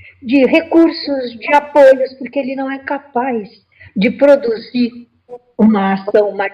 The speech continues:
qualificada diante de desafios que constantemente são de outro tipo, não é? A escola é dinâmica,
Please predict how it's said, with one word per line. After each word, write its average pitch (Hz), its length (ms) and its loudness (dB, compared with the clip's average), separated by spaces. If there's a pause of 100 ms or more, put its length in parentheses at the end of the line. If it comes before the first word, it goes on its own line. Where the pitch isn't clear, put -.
(140)
qualificada 202 880 -2
diante 185 540 -6
de 185 180 -20
desafios 185 720 -8 (420)
que 233 120 -4
constantemente 233 1080 -2
são 220 200 -2
de 226 120 2
outro 247 300 0
tipo, - 580 -8 (500)
não 143 120 -4
é? 240 400 0 (200)
A 165 80 -4
escola 320 560 2
é - 20 0
dinâmica, 214 680 -2